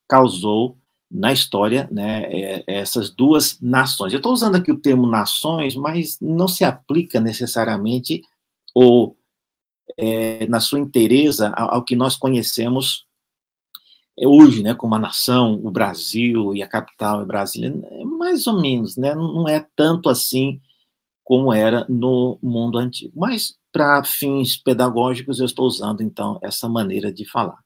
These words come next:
tá bom? Então, guarde isso, tá? A-, depois da morte de Salomão, o povo de Israel se dividiu.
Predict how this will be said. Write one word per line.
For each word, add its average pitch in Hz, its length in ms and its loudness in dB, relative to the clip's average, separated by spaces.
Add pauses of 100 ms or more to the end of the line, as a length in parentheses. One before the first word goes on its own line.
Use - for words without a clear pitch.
tá - 60 -20
bom? 180 300 2 (380)
Então, 180 200 6
guarde 180 340 8
isso, - 320 2 (360)
tá? 143 340 0 (160)
A-, - 160 -4
depois 170 400 4
da 170 140 6
morte 151 300 4
de 135 60 -4
Salomão, 143 500 4
o - 760 -16
povo 160 240 4
de 139 80 -2
Israel 127 280 2
se 135 140 -2
dividiu. 131 500 -4